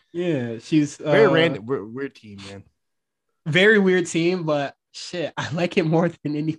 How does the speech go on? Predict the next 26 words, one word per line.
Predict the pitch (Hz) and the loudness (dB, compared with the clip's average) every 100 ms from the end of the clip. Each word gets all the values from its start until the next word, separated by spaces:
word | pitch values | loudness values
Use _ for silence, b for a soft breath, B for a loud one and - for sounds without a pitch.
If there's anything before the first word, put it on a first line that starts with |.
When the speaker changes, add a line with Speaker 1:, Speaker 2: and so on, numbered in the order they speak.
| - | -6
Speaker 1:
Hartwell | 147 160 143 143 | -8 -8 -6 -6
and | 135 - | -6 -6
Persia | 139 139 | -6 -6
Pirotta | - 123 139 131 | -10 -8 -4 -2
right | 113 104 | -4 -6
now. | 113 110 - B B B B - | -8 -10 -14 B B B B 0
Um, | 139 135 131 127 123 117 120 - | 2 4 4 4 4 2 0 -2
Speaker 2:
Also, | 143 156 147 120 | 0 2 2 0
side | - 135 123 | 0 -2 0
note, | 120 107 - - | -2 -4 -8 -4
yo, | 113 147 | 2 4
the | 120 123 | 4 2
ref, | 156 - 165 | 2 2 -4
I | 131 | -2
mean, | 147 139 | -2 -2
the | |
cameraman | - 196 240 180 139 | 0 2 4 2 0
was | 120 | -2
dead | 131 147 | -2 2
ass | 156 147 | 2 0
in | 143 | -4
the | 135 | -4
middle | 143 131 | -2 -2
of | |
the | 123 | -2
ring. | 123 120 107 | -2 -4 -8